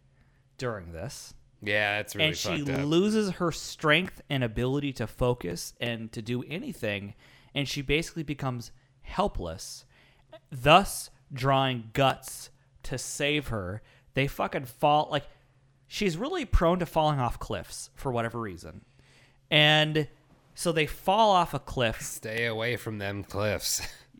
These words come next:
Speaker 1: And they fall to the water, and Guts discovers that she's on her period,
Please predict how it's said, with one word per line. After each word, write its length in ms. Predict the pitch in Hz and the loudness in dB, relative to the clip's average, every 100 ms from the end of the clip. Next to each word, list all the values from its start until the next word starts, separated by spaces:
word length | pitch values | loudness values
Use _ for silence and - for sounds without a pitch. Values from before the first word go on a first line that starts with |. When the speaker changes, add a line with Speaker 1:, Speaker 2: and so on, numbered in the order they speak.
| _ - _ - - - | _ -20 _ -20 -12 0
Speaker 1:
And 240 | 156 151 | 4 4
they 80 | 143 | 2
fall 360 | 131 185 175 175 | -2 0 2 0
to 100 | 160 | 0
the 100 | 151 | -2
water, 600 | 131 123 117 113 110 110 - - _ _ | 4 6 6 4 -2 -6 -12 -20 _ _
and 340 | 139 123 123 120 | -2 -2 -2 0
Guts 280 | 139 139 - | 0 0 -4
discovers 540 | - - 131 123 123 | -10 2 4 4 2
that 140 | 117 110 | 0 -2
she's 220 | - 113 | -4 -4
on 140 | 113 | -2
her 60 | 107 | -4
period, 640 | - 120 113 107 98 95 | -4 -4 -4 -6 -6 -8